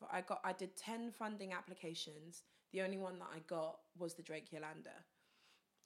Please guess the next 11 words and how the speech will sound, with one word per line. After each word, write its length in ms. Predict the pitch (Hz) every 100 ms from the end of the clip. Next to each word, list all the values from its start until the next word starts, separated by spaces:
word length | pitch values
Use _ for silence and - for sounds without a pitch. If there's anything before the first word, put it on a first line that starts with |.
| -
Uh, 40 | -
some 200 | 233 214
people 220 | 202 208
could 160 | 196
come 160 | 208 202
from 240 | - 202
it 140 | 185 - - -
from 180 | 214 196
the 60 | 190
perspective 500 | 190 - 196 -
of, 80 | 190